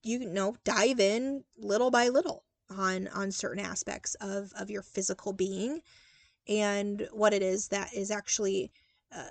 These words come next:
the universe's way of, of starting to expose this emotional aspect and this emotional release that, that it's wanting you to go through. It's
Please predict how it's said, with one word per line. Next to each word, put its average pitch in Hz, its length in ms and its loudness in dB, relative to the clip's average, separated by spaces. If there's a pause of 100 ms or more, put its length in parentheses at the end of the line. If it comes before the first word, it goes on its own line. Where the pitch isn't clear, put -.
(120)
the 220 120 6
universe's 214 760 0
way 208 220 4
of, 202 220 0
of 190 220 -4
starting 208 320 -2
to 202 160 -6
expose 208 480 0
this - 220 -4
emotional 196 720 0
aspect 208 560 -2
and 202 100 -6
this - 320 -8
emotional 202 500 -2
release 220 520 -4 (380)
that, 190 340 0
that 196 160 2
it's 185 160 -2
wanting 190 260 -4
you 185 100 -6
to 190 120 -10
go 196 220 -6
through. - 320 -14 (320)
It's - 180 -4